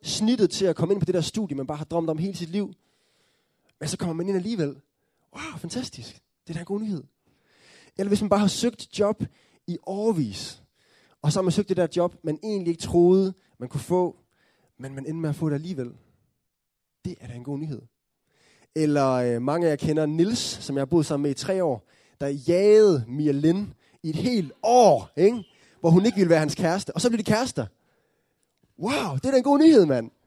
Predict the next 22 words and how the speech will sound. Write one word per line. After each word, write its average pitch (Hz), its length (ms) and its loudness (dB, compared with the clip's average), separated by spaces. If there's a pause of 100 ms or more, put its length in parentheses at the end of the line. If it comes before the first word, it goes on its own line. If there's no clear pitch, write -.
Ikke? 226 160 4
Og - 20 6
nu 226 40 4
er 262 40 4
de 247 80 4
gift 269 240 2
i 175 40 0
dag. 156 160 4
Fantastisk. 185 640 -8 (1080)
Eller 156 500 4 (400)
tag 190 220 2
jer, 180 180 2
der 185 120 -2
er 120 500 -4
flygtning, 120 560 -10
ikke? 156 140 -10 (420)
Som 147 120 -10
kommer 170 220 -2
fra 151 160 -4
nogle 127 320 -6 (680)
frygtelige - 420 -10
situationer. - 420 -10